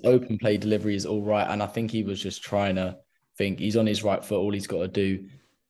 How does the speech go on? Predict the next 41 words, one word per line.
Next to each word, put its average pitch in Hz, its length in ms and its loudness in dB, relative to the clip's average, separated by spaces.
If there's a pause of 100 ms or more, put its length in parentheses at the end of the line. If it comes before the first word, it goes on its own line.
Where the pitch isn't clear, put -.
is - 100 -8
try 101 140 0
and 98 80 -2
create 95 320 0
a 95 80 0
yard 98 180 -2
and 98 160 -2
whip 101 160 -4
it - 100 -4
for 98 100 -6
Dykes. 98 280 2
I 92 60 -4
think 104 180 -4
that's 95 220 -4
the 90 100 -8
thinking 95 460 -2
there, 95 160 0
but 98 120 0
it, 101 200 -2
it 101 100 -4
just - 220 -8
didn't 92 260 -4
work, 98 320 0
did 85 140 -8
it 90 140 -4
really? 104 500 0
I 117 100 0
can't 120 300 0
think 101 220 -4
of - 60 -16
a 101 80 -4
single 101 520 -2 (580)
scenario 110 1040 4
where 101 500 0
Ilias 104 320 -2
put - 180 -6
a 98 40 -6
ball 101 240 0
into 98 220 -2
the 101 100 -4
box. - 520 0